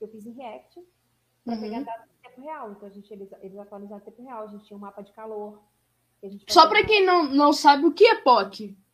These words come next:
Speaker 2: Só pra você se
Speaker 1: poc
Speaker 2: explicar
Speaker 1: é
Speaker 2: pro pessoal.
Speaker 1: basicamente uma prova de conceito, é Proof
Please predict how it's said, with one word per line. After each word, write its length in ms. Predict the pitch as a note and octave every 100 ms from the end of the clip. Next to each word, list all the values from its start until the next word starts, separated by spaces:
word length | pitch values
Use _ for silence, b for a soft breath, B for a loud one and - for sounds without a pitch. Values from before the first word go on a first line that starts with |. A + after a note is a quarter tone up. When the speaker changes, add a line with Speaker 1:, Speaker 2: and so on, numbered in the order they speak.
| _ _ _ _
Speaker 2:
Só 220 | - B3+
pra 160 | C#4+
você 220 | C#4+ - C#4
se 160 | - _ _ _ _ _
Speaker 1:
poc 60 | C#4
Speaker 2:
explicar 580 | B3+ C4 C4+ C4+ A#3+ A#3
Speaker 1:
é 40 |
Speaker 2:
pro 120 | -
pessoal. 280 | B3 - G3
Speaker 1:
basicamente 220 | D4+ D#4
uma 120 | D#4+
prova 340 | D4 D4 D4+ D#4+
de 80 | -
conceito, 420 | D#4+ _ F#3+ F3
é 60 |
Proof 260 | F#3 C4+